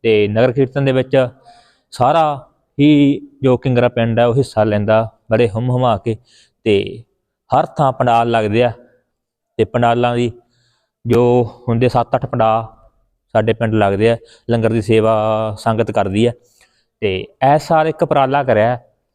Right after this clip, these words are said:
ਸਾਡੇ ਪਿੰਡ ਨੇ, ਕਿਉਂਕਿ ਸਾਰਾ ਪਿੰਡ ਇਕੱਠਾ ਹੋਇਆ, ਸਾਰੇ ਪਿੰਡ ਨੇ ਇਕੱਠੇ ਹੋ ਕੇ ਇੱਕ ਉਪਰਾਲਾ ਕਰਿਆ ਵੀ ਸ-, ਜੋ ਲੰਗਰ ਦੀ ਸੇਵਾ ਹੈ ਉਹ ਗੁਰੂ ਘਰ ਦੇ ਵਿੱਚ ਹੀ ਕਰਨੀ ਹੈ। ਸਾਰੇ ਪਿੰਡ ਨੇ ਇਕੱਠੇ ਹੋ ਕੇ ਇਹ ਉਪਰਾਲਾ ਕਰਿਆ,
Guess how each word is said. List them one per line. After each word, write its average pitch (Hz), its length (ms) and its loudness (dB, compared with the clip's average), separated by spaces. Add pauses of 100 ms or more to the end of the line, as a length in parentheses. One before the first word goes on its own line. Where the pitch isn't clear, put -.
ਸਾਡੇ 117 220 0
ਪਿੰਡ 113 260 -2
ਨੇ, 127 180 -2
ਕਿਉਂਕਿ - 760 -6
ਸਾਰਾ 170 380 0
ਪਿੰਡ 156 240 -4
ਇਕੱਠਾ 131 340 -2
ਹੋਇਆ, 127 220 2
ਸਾਰੇ 135 260 0
ਪਿੰਡ 131 260 -2
ਨੇ 127 160 0
ਇਕੱਠੇ - 680 -6
ਹੋ 120 140 -2
ਕੇ 123 220 -4 (760)
ਇੱਕ 117 460 0 (520)
ਉਪਰਾਲਾ 123 360 0
ਕਰਿਆ 123 180 0
ਵੀ 131 120 2
ਸ-, 127 220 -14 (140)
ਜੋ 120 180 2
ਲੰਗਰ 120 320 0
ਦੀ 127 120 0
ਸੇਵਾ 117 380 2
ਹੈ 120 80 -6 (500)
ਉਹ 143 520 2 (380)
ਗੁਰੂ 139 160 2
ਘਰ 170 140 0
ਦੇ 139 140 0
ਵਿੱਚ 131 180 -2
ਹੀ 123 60 0
ਕਰਨੀ 110 260 0
ਹੈ। 123 40 -2
ਸਾਰੇ 135 260 0
ਪਿੰਡ 131 180 -4
ਨੇ 120 80 -6
ਇਕੱਠੇ 110 280 -6
ਹੋ 107 140 -2
ਕੇ 107 220 -2
ਇਹ 107 60 -6 (140)
ਉਪਰਾਲਾ 104 320 0
ਕਰਿਆ, 120 240 -2